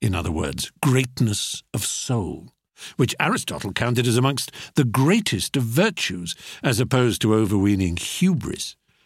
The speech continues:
You'll be thinking already, way ahead of me, I'm sure, that it is the language we use to describe a so-called sin, like pride, that lies behind much of our confusion here.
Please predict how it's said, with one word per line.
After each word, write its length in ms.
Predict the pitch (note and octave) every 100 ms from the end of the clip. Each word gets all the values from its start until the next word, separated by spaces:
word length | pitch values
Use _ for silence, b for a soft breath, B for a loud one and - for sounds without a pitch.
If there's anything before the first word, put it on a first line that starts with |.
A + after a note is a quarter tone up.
| b b b
You'll 160 | - G3+
be 100 | F#3
thinking 320 | G#3 D4 D#3
already, 340 | A#2 A2+ C3 C#2
way 600 | B1+ B2 C#3 A#2+ G2 D2+
ahead 240 | G#2+ A#2
of 100 | F#2
me, 100 | -
I'm 140 | -
sure, 320 | - - C3+ E2+ B B
that 220 | C3 B2
it 160 | D#3 D#3
is 420 | F3 E3+ - - b b
the 100 | D3
language 840 | C#3 C3 D3+ G#3 G#3+ C3+ C3+ A#2
we 140 | A2 A#2+
use 480 | A2 C3 F#3+ F3 C3+
to 120 | -
describe 720 | A2+ A2 - - D#3 G3 B2+
a 80 | F2
so-called 680 | - - G#2 F2 - E2+ D2
sin, 580 | - - C#3 F2+ F#2 A#2
like 260 | D2+ -
pride, 500 | - A#2 A2+ D2+ G2 - B B
that 220 | - C3 B2+
lies 280 | E3 D#3+
behind 400 | A2 C3+ D3 E3
much 220 | D3+ E3+ -
of 100 | D#3+
our 120 | D#3
confusion 640 | F3+ F3 - A#3 A3+ B2+
here. 320 | F2 F2 D2+